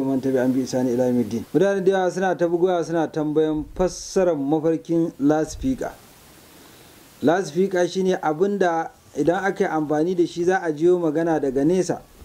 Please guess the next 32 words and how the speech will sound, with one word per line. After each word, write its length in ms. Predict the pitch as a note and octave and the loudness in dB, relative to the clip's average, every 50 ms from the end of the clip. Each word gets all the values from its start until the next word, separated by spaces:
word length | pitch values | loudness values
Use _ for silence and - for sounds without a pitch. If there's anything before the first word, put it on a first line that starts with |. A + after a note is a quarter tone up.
| - - - - - - - - - - - - | -20 -20 -16 -4 0 2 4 4 6 6 4 6
Maimakon 440 | B2 C3+ D3+ E3 F3+ E3 G3 G3 G3+ G3+ F3+ | 4 4 4 2 2 2 0 0 -2 -2 -2
idan 240 | F3+ F#3 F#3 F#3+ F#3+ | -2 -2 -2 -2 -2
babu 260 | G3+ G3 G3 F#3+ F#3 | -2 -2 -2 -4 -4
ita, 440 | E3+ F#3 E3+ F#3+ F#3+ F#3+ F#3 F#3 - - - | -4 -4 -2 0 -2 -2 -2 -4 -10 -8 -4
magana 420 | D3 D#3 D#3 F3+ G3 G3+ F#3+ F3 | -4 -2 0 0 0 0 0 0
ba 120 | D3+ D#3 | 0 0
za 160 | E3 F#3 G3 F#3+ | 0 0 0 -2
ta 100 | - E3+ | -4 -6
fito 260 | C#3 D3 - D#3+ D#3 D3+ | -8 -4 -2 0 0 2
ta, 120 | - D3 B2+ | 2 0 0
ta 120 | - C#3 | 2 2
yi 200 | D3 D3+ D3 D3 | 4 4 4 4
wani 320 | D#3 - C#3+ D3+ D#3 D#3 D3+ | 2 2 2 2 2 2 2
guri 280 | C#3+ D#3 D3+ D3+ D3+ D3 | 2 2 2 4 4 2
ba. 180 | D3+ D3 - - _ _ _ - - _ - - - - - - - - - - - - | 2 0 -2 -6 _ _ _ -20 -20 _ -20 -20 -20 -20 -16 -16 -14 -14 -14 -14 -2 0
Ga 120 | F3 E3 | 0 2
abin 160 | F#3 G3+ A3 | 4 4 4
da 80 | A3 A3 | 4 4
Shehu 160 | F#3 G3+ G#3 G3+ | 4 2 2 2
Abdul 140 | F#3 F3+ E3 | 2 2 2
Gani 180 | F3 F3+ G3 | 2 2 2
Annabulsi 680 | G#3 F#3 F3 F3+ F#3+ G3 F#3+ F#3 F3 E3 D3 D3 E3 F#3+ | 0 0 0 2 0 2 0 0 0 0 -2 0 0 0
ya 100 | G3 F#3+ | 2 2
fassara 360 | G3 G#3 F#3+ F#3+ F#3 F#3 F#3 E3+ | 0 0 0 0 0 2 2 0
a 40 | D#3 | -2
cikin 200 | - - F#3 F3+ | -2 -4 -2 -2
littafin 400 | F#3 F3+ G#3 G3+ G3 F3+ F3+ E3 | 0 0 0 0 0 -2 -4 -6
su 100 | E3+ E3+ | -4 -2
Tadirin 400 | - F3+ E3 D#3 F3 G3 G3 F3+ | 0 0 0 2 0 0 0 0
mujalladi 460 | D#3+ D#3 D#3 F3+ F#3 F#3 F3 D#3 E3+ | 0 2 2 2 2 2 2 2 2
na 120 | F3 F3+ E3+ | 0 0 2
farko 460 | D#3+ F3+ F3+ F3 - F#3+ F#3 F#3 F#3 | 2 2 0 2 2 2 2 2 0